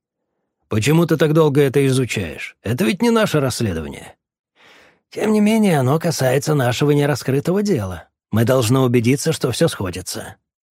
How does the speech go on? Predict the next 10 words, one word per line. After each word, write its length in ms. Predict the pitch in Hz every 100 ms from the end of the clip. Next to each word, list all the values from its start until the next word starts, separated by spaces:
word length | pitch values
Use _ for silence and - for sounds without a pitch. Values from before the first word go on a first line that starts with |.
| -
"И 160 | 95 98
как?" 380 | 95 98 - _ _ _ _ _ - - - _ _ _
"Дело 580 | 143 165 190 208 202 180
Ким 240 | - 202
Йон 260 | 180 180 170
Хака 460 | - 180 185 190 180
соответствует 960 | - 185 175 202 185 - - 113 101
материалам 680 | 117 107 127 123 120 113 113
нашего 380 | 107 - 113 110
расследования, 1000 | 107 - 110 98 95 90 90 85 78